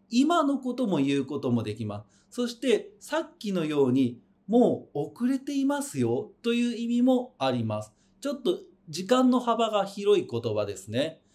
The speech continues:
そして三番目。これは一番と二番とちょっと違います。「そろそろ」とも使えます。「静かにゆっくりと歩きます」。このような時に、「そろそろ」を使いますね。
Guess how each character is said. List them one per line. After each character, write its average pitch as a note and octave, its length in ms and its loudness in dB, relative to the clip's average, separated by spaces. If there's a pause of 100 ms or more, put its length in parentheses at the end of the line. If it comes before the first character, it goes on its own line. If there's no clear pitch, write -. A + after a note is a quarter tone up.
(200)
そ B3 180 0
し B3 60 -10
て G#3+ 140 -2
三 G#3+ 340 0
番 G#3+ 220 4
目。 G#3 260 -2 (160)
こ - 140 -2
れ C4+ 140 2
は C4 300 2
一 G3 320 -4
番 B3+ 220 6
と D3 120 0
二 E3+ 180 0
番 D#3+ 240 2
と A#2+ 140 -2
ち A#2+ 100 -8
ょ G3 100 -2
っ - 40 -12
と C3 120 -4
違 F#3 340 2
い F#3 40 -2
ま F3+ 160 -6
す。 - 100 -20 (300)
「そ C4+ 220 0
ろ B3+ 160 2
そ A3+ 180 -2
ろ」 G3+ 220 4
と B3 360 2
も F3+ 160 0
使 - 320 0
え A#2 60 2
ま A2 160 -2
す。 - 160 -12 (320)
「静 G#3 480 0
か E3 180 4
に B2 220 2
ゆ C3+ 120 0
っ - 280 -12
く C#4 120 -2
り C4+ 180 2
と B2+ 260 0
歩 C#3+ 220 -2
き F3+ 180 -12
ま F3+ 180 0
す」。 - 160 -16 (360)
こ A3+ 140 -2
の B3+ 120 4
よ C#4+ 160 0
う C4+ 40 4
な G#3 120 4
時 C3 320 -4
に、 F#3 320 -2 (140)
「そ - 240 0
ろ G#3 180 2
そ - 220 -8
ろ」 F3+ 320 0
を G#3 160 2
使 C3 320 0
い A#2+ 80 2
ま A#2+ 160 2
す - 120 -12
ね。 C3 400 -4